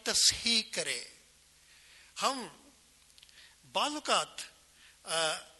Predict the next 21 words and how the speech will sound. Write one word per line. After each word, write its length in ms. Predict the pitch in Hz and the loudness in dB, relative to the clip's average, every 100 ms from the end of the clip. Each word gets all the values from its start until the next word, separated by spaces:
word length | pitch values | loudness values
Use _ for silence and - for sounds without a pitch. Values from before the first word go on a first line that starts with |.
| - - - | -20 -20 -6
ہم 200 | 190 208 214 | -4 -4 -4
اپنے 360 | 226 - 214 214 | -6 -4 -6 -6
طور 300 | 202 196 190 | -2 -2 -2
پہ 180 | 202 | -4
اپنے 360 | 208 202 - 185 | -6 -6 -6 -4
آپ 220 | 180 175 | -2 -4
کو 80 | - | -10
بہت 260 | 165 165 - - | -10 -10 -12 -12
عقل 240 | 180 - | -12 -12
مند 220 | 165 156 151 | -10 -8 -6
سمجھتے 560 | - 156 151 - 147 | -6 -6 -10 -10 -12
ہیں، 240 | 131 139 143 - - - - | -10 -12 -14 -20 -20 -20 -8
لیکن، 460 | 156 156 160 160 156 - - - - | -6 -6 -8 -10 -16 -20 -20 -20 -20
آ، 240 | - 147 147 | -10 -6 -6
اس 300 | 165 180 - | -8 -8 -8
کی 100 | 190 | -8
وجہ 200 | 170 170 | -8 -6
سے 140 | - 160 | -6 -8
بہت 360 | 165 170 - - 147 | -10 -12 -14 -20 -6
غلطیاں 500 | 160 156 165 160 151 - | -6 -6 -10 -8 -8 -8
پیدا 240 | 147 139 | -12 -10